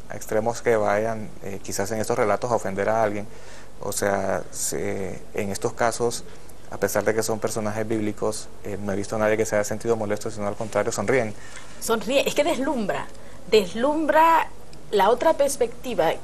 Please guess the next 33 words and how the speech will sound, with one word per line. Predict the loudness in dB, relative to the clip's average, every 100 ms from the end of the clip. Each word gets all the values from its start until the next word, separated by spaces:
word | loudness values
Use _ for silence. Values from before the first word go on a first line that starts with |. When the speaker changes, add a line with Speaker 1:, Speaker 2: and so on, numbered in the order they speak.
| -6
Speaker 2:
que | -2 2 2
a | 2
mí | -2
como | -2 0 2
lectora | 4 6 6 4 -2 -8 -10 -8 -2
jamás | -2 4 4 4
se | 0
me | 0
habría | 2 2
ocurrido. | 4 2 4 4 4 -2 -10
Entonces, | -8 -6 4
cuando | 4 4
me | 0
so-, | 0
cuando | 0 0
un | -2
escritor | -4 -6 -2 -2
me | -2
sorprende | -6 -2 6 6 6 -2 -4 -8 -8 -10 -4
y, | 0 4 6 6 6 4 0 -4 -8 -8 -10 -6
eh, | -8 -8 -10 -10 -10 -10 -2
y | 2
me | 6
deslumbra | 6 6 8 8
de | 8
esa | 6
manera, | 4 4 4 4
entonces | 2 -2 0 2
digo, | 4 4 4
vale | 4 4
la | 2
pena | 0 0
leerlo. | 2 2 0 -6